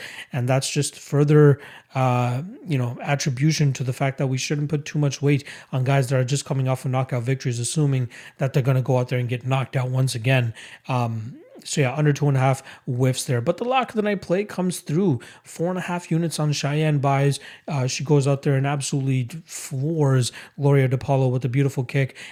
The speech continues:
and then eventually follows up with some ground and pound and gets the finish, gets her out of there in the first round. Not a lot of people expecting her to get the first round K O,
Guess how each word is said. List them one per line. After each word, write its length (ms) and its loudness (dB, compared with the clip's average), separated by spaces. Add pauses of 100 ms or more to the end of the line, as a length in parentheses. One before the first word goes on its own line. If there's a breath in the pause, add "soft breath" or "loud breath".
and 100 0
then 60 2
eventually 300 -2
follows 240 0
up 120 -2
with 120 -4
some 120 -4
ground 220 0
and 80 -2
pound 300 0 (240 loud breath)
and 100 0
gets 140 -4
the 80 -6
finish, 320 -4
gets 180 -4
her 100 -2
out 120 0
of 80 -6
there 100 -2
in 60 -2
the 60 -4
first 280 -4
round. 180 -4 (240 loud breath)
Not 160 -4
a 40 -6
lot 160 2
of 80 2
people 240 2
expecting 420 0
her 80 2
to 120 -4
get 120 0
the 80 -8
first 260 -2
round 180 -2
K 220 0
O, 200 2